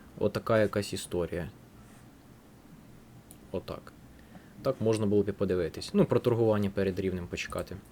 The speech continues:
Далі, як я продовжую шукати монети, це я переходжу на TradingView. Е, залишаю, по-перше, собі Scalp Station, е, відкритим і періодично на нього дивлюся. Е, бо тому що тут обновляється в онлайн режимі.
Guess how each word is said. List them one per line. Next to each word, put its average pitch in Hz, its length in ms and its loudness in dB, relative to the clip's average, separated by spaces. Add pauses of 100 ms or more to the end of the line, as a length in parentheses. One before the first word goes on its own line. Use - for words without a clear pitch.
(120)
Далі, 143 300 6
як 147 180 6
я 139 60 6
продовжую 139 460 6
шукати 123 760 4 (300)
монети, 147 400 2
це 123 240 6
я 117 100 6
переходжу 117 560 2
на 104 120 0
TradingView. 107 720 2 (920)
Е, 120 140 4
залишаю, 135 520 8
по-перше, - 420 2
собі 107 200 -2
Scalp - 400 0
Station, 165 540 4 (220)
е, 117 120 2
відкритим 135 600 2
і 110 460 2
періодично 117 540 4
на 113 100 0
нього 110 220 0
дивлюся. 110 500 2 (760)
Е, 110 120 2 (120)
бо 117 60 2
тому 117 200 2
що 110 120 -2
тут 101 180 -2
обновляється 107 580 2
в 101 40 0
онлайн 104 280 2
режимі. 139 460 2